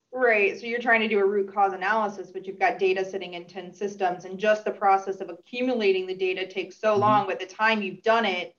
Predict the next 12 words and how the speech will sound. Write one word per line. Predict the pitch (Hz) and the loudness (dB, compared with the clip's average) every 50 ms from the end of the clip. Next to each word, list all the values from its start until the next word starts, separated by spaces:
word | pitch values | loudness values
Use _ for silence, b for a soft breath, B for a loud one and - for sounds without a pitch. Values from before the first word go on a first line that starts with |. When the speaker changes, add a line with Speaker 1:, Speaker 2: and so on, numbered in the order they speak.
| _ _ _ _ - | _ _ _ _ -8
Speaker 1:
it's | 196 202 | -2 2
already | 240 247 247 226 202 196 190 | 4 4 4 4 2 0 -2
passed. | 190 - - 220 202 160 139 143 - - 220 | -4 -4 -2 0 0 0 0 -4 -8 -8 -6
And | 226 220 | -4 0
yeah, | 214 208 202 196 180 | 2 4 4 4 2
it | 185 | 2
might | 196 202 202 196 202 | 0 -2 -2 -2 -4
deliver | 208 208 208 202 185 196 190 | -4 -2 -2 -2 0 0 0
some | 190 196 190 190 | 0 -2 -10 -10
great | 185 180 180 190 | -8 -8 -6 -4
insight. | 226 262 262 247 - 185 175 175 170 - | -4 -2 -2 -2 0 0 0 0 -2 -4
So | - 202 190 190 | -2 -2 -2 -2